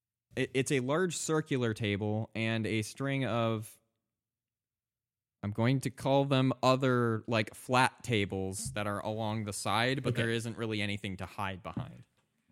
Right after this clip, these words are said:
Speaker 2: As my cunning
Speaker 1: Yeah.
Speaker 2: action, uh, cunning action involves hiding, dashing, or disengaging.
Speaker 1: Yes.
Speaker 2: So I can basically cover whatever distance I need to in this room to get to one of these tables and flip it over to form a kind of impromptu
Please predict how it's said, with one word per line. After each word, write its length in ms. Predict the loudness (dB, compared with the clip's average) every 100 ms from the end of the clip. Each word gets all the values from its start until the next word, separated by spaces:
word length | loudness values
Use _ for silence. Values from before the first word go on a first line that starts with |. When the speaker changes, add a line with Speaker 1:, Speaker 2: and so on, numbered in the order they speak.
| _ _ _ _ _ 0
Speaker 2:
As 200 | 0 2
my 140 | 0
cunning 380 | 2 0 0 2
Speaker 1:
Yeah. 140 | 2
Speaker 2:
action, 580 | 2 2 2 2 -2 -6 -4
uh, 120 | -2 -2 -2
cunning 260 | 0 2
action 320 | 0 0 0
involves 380 | 0 2 0 -2
hiding, 480 | -2 0 2 0 0
dashing, 420 | 2 0 0 -2
or 80 | -2
disengaging. 680 | 0 -2 0 0 2 0 -4
Speaker 1:
Yes. 100 | -4
Speaker 2:
So 320 | 0 0 0 -2
I 140 | -2
can 360 | 0 0 0 -6 -20 _ _ 0
basically 520 | 2 4 2 -2 -2 -2
cover 400 | -2 0 2 4
whatever 340 | 4 2 2
distance 440 | 0 0 -2 -2 0
I 60 |
need 200 | 0 -2
to 100 | -2
in 100 | -4
this 180 | -4 -2
room 180 | -2 -2
to 80 | -4
get 260 | 0 0 0
to 120 | -2
one 160 | 2 2
of 80 | 2
these 180 | -2
tables 560 | -2 0 0 0 -2 -4
and 180 | -6 -8
flip 380 | -6 -2 0 2
it 80 |
over 340 | 0 -2 -4 -8
to 160 | -8 -10
form 380 | -6 -4 -2
a 80 | -6
kind 240 | -6 -4 -4
of 120 | -4
impromptu 720 | -8 -6 -6 -6 -6 -6